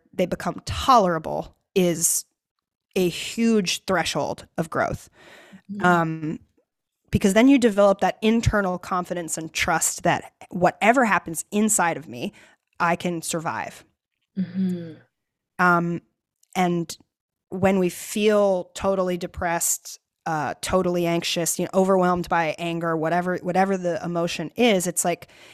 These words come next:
Speaker 1: having some sort of rock. Again, this is why,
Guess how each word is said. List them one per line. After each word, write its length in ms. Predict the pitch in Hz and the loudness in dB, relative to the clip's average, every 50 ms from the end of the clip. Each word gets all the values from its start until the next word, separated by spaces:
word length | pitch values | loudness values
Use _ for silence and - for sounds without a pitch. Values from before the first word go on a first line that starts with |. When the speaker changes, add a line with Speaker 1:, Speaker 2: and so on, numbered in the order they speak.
| - - | -18 -8
Speaker 1:
having 360 | - - 208 226 233 208 190 | 0 2 2 4 4 2 0
some 540 | 180 - - - - 220 214 233 254 254 247 - - - _ - | 0 -2 0 0 2 2 4 4 2 2 -2 -4 -8 -20 _ -12
sort 280 | - - 202 190 196 214 | -6 -2 0 0 2 0
of 180 | 190 185 185 | -2 -4 0
rock. 400 | 214 247 247 185 - - - - - - - - | 2 2 2 2 0 -4 -12 -20 -20 -14 -4 -4
Again, 320 | 180 165 208 196 151 135 - | -2 0 0 -2 -2 -6 -8
this 120 | - - - | -8 -6 -6
is 140 | 185 175 | -4 -4
why, 480 | 175 185 180 180 175 175 170 175 165 - | 0 2 2 4 4 4 2 0 -2 -6